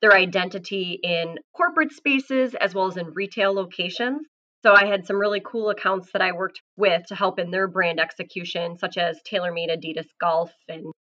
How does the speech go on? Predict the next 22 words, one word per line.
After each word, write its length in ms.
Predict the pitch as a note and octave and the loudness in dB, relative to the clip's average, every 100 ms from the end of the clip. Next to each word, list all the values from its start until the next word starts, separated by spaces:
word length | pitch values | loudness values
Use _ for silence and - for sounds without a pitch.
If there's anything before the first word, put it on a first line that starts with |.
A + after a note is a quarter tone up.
| - | -2
Phillips 320 | A3 G#3 - | 0 0 -2
Van 200 | G#3 G3 | 2 2
Heusen 840 | G3 G3+ F#3+ F#3+ F3+ F3 E3+ F3 - | 0 -6 -4 -2 0 0 -2 -10 -8
and 300 | D3+ D3 D3+ | -6 -6 2
Nautica. 720 | F#3+ F3+ F3 - E3 E3 E3 D#3+ _ _ _ - | 6 6 6 2 4 4 2 -2 _ _ _ 2
But 140 | G#3+ - | 2 4
I 80 | A3 | 2
traveled 540 | - C4 A#3 A#3 G#3+ | 2 8 8 8 6
a 60 | G3 | 2
lot. 520 | E3+ E3 F3+ C4 - | 6 8 8 6 0
I 100 | F#3 | 0
was 160 | F#3+ | 0
on 160 | F#3 E3 | 0 0
a 100 | E3 | -2
plane 480 | - G3+ F#3 F#3 F#3 | -2 -2 0 -2 -4
just 200 | G#3 - | -6 -4
about 400 | G3 F3+ F3 F3 _ F4+ | 4 6 4 0 _ 0
every 200 | F#4+ D#4 | 2 2
other 200 | A#3 G3 | 2 0
week 420 | F3 E3+ F#3 - | -4 -10 -12 -6
or 280 | D3+ E3+ F3+ | -2 -2 -4
so, 500 | - A3+ G3 F#3 G3 | -6 -2 2 2 2